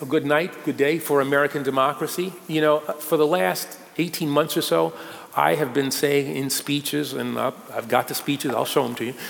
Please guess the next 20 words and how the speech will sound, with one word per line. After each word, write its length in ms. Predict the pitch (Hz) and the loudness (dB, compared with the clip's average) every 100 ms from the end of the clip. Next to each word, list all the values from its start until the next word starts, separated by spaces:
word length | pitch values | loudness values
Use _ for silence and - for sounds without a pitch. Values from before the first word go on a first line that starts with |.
| - - | -12 0
Um, 380 | 131 127 131 - - | 4 6 4 0 0
<laughs> 60 | |
I've 140 | 151 156 | 0 0
been 100 | 156 | 0
saying, 220 | 151 143 | 0 2
"You 60 | 147 | 2
know 100 | 160 | 4
what? 560 | 190 185 - - - 147 | 2 2 -6 -16 -8 -4
Inflation 840 | 143 156 165 170 170 156 156 156 - - - | -2 2 2 2 0 -2 -4 -8 -14 -20 -4
is 160 | 143 123 | -4 -2
important. 500 | 123 123 117 - - - - - - - | -4 -2 -2 -4 -16 -18 -20 -18 -20 -2
Um, 640 | 135 131 131 127 127 139 131 - - - - - - - - | 2 4 4 2 -2 -6 -12 -18 -20 -20 -20 -20 -20 -20 -16
the 540 | - 143 135 131 127 131 135 - - - - | -6 -2 -2 -2 -4 -8 -12 -16 -20 -12 -2
ability 440 | 131 160 170 160 | 4 6 6 4
to 80 | 143 | 0
get 580 | 151 143 147 - - - | 2 2 2 -8 -10 0
baby 260 | 147 143 | 2 2
formula 540 | 135 131 113 117 113 117 | 0 0 -2 -4 -6 -4
is 540 | 185 135 131 123 - - - | 0 0 0 -4 -8 -12 -8
important. 540 | 131 127 123 113 - | -6 -6 -6 -6 -8